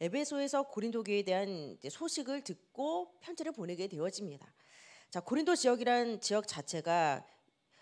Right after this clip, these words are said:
이 아프로디테라는 신전, 약 천여 명의 여사제들이 있었죠. 그래서 이 신전 의식이 있을 때마다 각종 음란한 행위가 있었고요. 또 우상 숭배가 극심했던 지역입니다.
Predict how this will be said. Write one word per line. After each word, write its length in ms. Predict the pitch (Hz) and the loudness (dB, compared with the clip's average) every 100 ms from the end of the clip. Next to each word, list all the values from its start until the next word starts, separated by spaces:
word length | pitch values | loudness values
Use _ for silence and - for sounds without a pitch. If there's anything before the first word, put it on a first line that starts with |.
| _ | _
이 180 | 165 170 - | -8 -6 -2
아프로디테라는 920 | 160 - 311 311 - 285 269 269 277 | -4 0 -2 -2 0 2 4 2 -2
신전, 680 | - - 370 320 165 135 - | 0 0 -2 0 0 -2 0
약 240 | 156 160 - | 0 0 -4
천여 400 | - 359 339 339 | -4 -2 -2 -2
명의 420 | 294 233 247 202 | -2 -2 -2 -2
여사제들이 720 | 143 185 262 247 226 180 196 | -2 -2 -2 -2 -4 -6 -6
있었죠. 580 | 151 143 - 175 143 131 - - - - _ | -6 -8 -4 -4 -4 -6 -16 -18 -18 -20 _
그래서 240 | 233 240 | 2 6
이 80 | 247 | 6
신전 320 | - 330 349 | 4 4 4
의식이 260 | 226 214 226 | 4 2 0
있을 160 | 196 | 0
때마다 220 | 208 202 196 | 0 0 -2
각종 320 | 175 180 190 | -4 -8 -4
음란한 580 | 202 226 240 233 233 240 | 0 2 2 2 -2 -6
행위가 340 | 285 277 240 | -6 -2 0
있었고요. 520 | 185 - 135 - 196 269 - - _ | -2 -4 -8 -6 -8 -8 -18 -20 _
또 80 | - | -6
우상 260 | 208 302 320 | -2 0 -2
숭배가 360 | 285 226 226 | -2 0 0
극심했던 640 | 262 185 - 262 233 202 220 | -4 -4 -4 0 -2 -2 -4
지역입니다. 520 | 170 160 151 135 | -4 -6 -8 -10